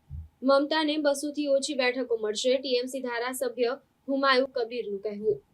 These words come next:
અમદાવાદમાં એર ઇન્ડિયા વિમાન દુર્ઘટના એક હૃદયદ્રાવક અકસ્માત હતો, આતિશીએ કહ્યું.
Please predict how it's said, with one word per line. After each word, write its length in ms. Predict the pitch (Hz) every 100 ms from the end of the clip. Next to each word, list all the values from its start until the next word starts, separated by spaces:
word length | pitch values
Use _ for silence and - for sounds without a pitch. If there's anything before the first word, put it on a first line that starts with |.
| _ _ _ _ _ _ _ -
અમદાવાદમાં 640 | 254 254 262 269 285 277
એર 60 | 285
ઇન્ડિયા 280 | 285 269 269
વિમાન 340 | 269 262 269
દુર્ઘટના 440 | 285 262 269 269
એક 140 | 262 262
હૃદયદ્રાવક 800 | 254 247 262 254 254 240 262 262
અકસ્માત 580 | 226 254 247 262 262 269
હતો, 200 | 247 262
આતિશીએ 580 | 233 220 240 214 208
કહ્યું. 440 | 196 208 214 214